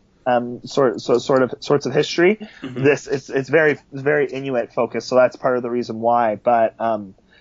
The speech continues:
Speaker 1: yeah, the real reason why people live there is because at least, at, at le-, at least you get, like, six or, like, five months of warm here, compared to Iqaluit, where you maybe get, like, one month of warm.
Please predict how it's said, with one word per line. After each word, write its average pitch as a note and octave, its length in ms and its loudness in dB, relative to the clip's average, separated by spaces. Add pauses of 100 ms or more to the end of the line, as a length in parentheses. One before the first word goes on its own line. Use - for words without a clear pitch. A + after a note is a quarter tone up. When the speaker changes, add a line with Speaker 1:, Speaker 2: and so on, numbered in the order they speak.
(160)
Speaker 1:
yeah, C3+ 380 2 (580)
the D3+ 160 2
real G3 320 4
reason A3 300 0
why F3+ 140 0
people F#3 260 -8
live F3+ 160 0
there A3 200 0
is D#3+ 100 -4
because C3+ 420 0 (320)
at C3+ 180 4
least, F#3 320 0 (120)
at, C3+ 180 0
at C3+ 260 0
le-, E3+ 200 4
at C#3+ 100 6
least F3 300 0
you E3+ 60 -2
get, D3+ 260 4
like, B2 240 0
six - 560 -8 (100)
or, D3 100 -2
like, C3+ 200 0
five E3 340 2
months G3+ 380 -8 (240)
of D3 140 2
warm D#3 360 2
here, G#3 380 0 (640)
compared D3 420 2
to C3 400 4
Iqaluit, B2 520 2
where A2 120 -4
you A2 100 -4
maybe A2+ 300 -6
get, A2 260 -2
like, G2+ 220 -4
one G2+ 240 -8
month F2+ 240 -14
of F2+ 160 -12
warm. D#2 220 -8